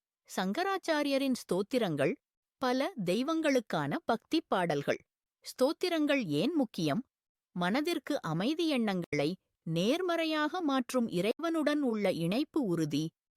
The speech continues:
தினசரி ஜபத்தில் அல்லது பூஜையில் பக்தி வளர்த்தல். எப்போது, எப்படி பாடுவது? காலையில் எழுந்தவுடன், தூங்குமுன் தியான நேரத்தில், வீட்டில் பூஜை செய்யும் போது, சுலபமான ஸ்லோகங்கள் மூலம்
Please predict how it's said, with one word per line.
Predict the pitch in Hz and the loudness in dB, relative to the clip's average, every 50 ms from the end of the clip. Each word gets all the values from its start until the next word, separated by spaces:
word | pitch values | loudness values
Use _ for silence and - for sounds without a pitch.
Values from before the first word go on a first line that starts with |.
| _ _ - | _ _ -6
தினசரி | - 185 214 285 370 - - 359 339 330 311 208 | -4 -2 0 0 -2 -2 -2 -2 -2 0 0 0
ஜபத்தில் | 175 156 151 151 143 _ - 151 160 165 - _ _ _ _ | 0 0 0 0 -2 _ -2 -2 -2 -2 -6 _ _ _ _
அல்லது | - 165 160 165 170 160 165 151 - | -6 -4 0 2 2 2 0 0 -2
பூஜையில் | - 185 233 269 247 277 185 151 170 269 226 | -2 -2 -2 0 2 0 0 0 0 0 0
பக்தி | 175 143 - - - 254 226 | 0 -2 -2 -2 -4 -2 0
வளர்த்தல். | 180 147 147 139 - _ - 143 117 - _ _ _ _ _ _ _ _ _ - | 0 0 0 0 -2 _ -4 -4 -4 -6 _ _ _ _ _ _ _ _ _ -8
எப்போது, | 147 143 - _ - 269 277 269 220 170 165 226 - _ _ - | -6 -6 -6 _ 0 0 2 2 2 2 0 -2 -4 _ _ -8
எப்படி | - 139 - _ - 294 330 370 | -8 -8 -6 _ -2 -2 0 0
பாடுவது? | 349 - 269 240 233 226 220 214 196 185 160 - _ _ _ _ _ _ _ _ _ _ _ | 0 0 2 2 4 4 2 2 2 0 -2 -6 _ _ _ _ _ _ _ _ _ _ _
காலையில் | - - 139 143 165 220 269 311 302 339 330 294 | -8 -6 -4 -2 0 0 0 0 0 -2 0 0
எழுந்தவுடன், | 233 202 220 226 240 240 208 190 151 151 147 185 254 - _ _ _ _ _ _ - | 0 2 2 2 2 2 2 2 0 0 0 -2 -4 -8 _ _ _ _ _ _ -2
தூங்குமுன் | 311 320 381 392 415 403 381 370 370 381 311 | 0 0 0 0 0 0 0 -2 -4 -2 -2
தியான | 190 180 160 156 170 226 269 320 | 0 0 0 0 0 0 -2 -2
நேரத்தில், | 294 247 220 208 196 165 - - 156 147 147 - _ _ _ _ _ _ _ _ | 0 0 0 0 0 -2 -2 -2 -2 -2 -2 -4 _ _ _ _ _ _ _ _
வீட்டில் | - 185 226 302 320 - 392 359 320 - | -4 -2 -2 -2 0 0 -2 -2 -2 -2
பூஜை | - 254 285 254 320 311 | -2 -2 0 0 0 -2
செய்யும் | 277 - 269 226 196 185 185 165 | 0 0 0 0 0 0 -2 0
போது, | 156 143 147 156 143 143 170 - _ _ _ _ - | 0 0 0 2 0 0 -2 -2 _ _ _ _ -10
சுலபமான | - - 277 269 302 320 320 339 349 339 320 330 349 381 339 - - | -6 -2 -2 0 0 0 0 -2 -2 0 -2 -2 -2 -4 -6 -6 -4
ஸ்லோகங்கள் | 220 190 214 226 262 262 247 233 190 165 | 0 2 2 2 2 2 2 2 0 0
மூலம் | 156 147 147 151 147 151 170 | 0 0 0 0 0 0 -2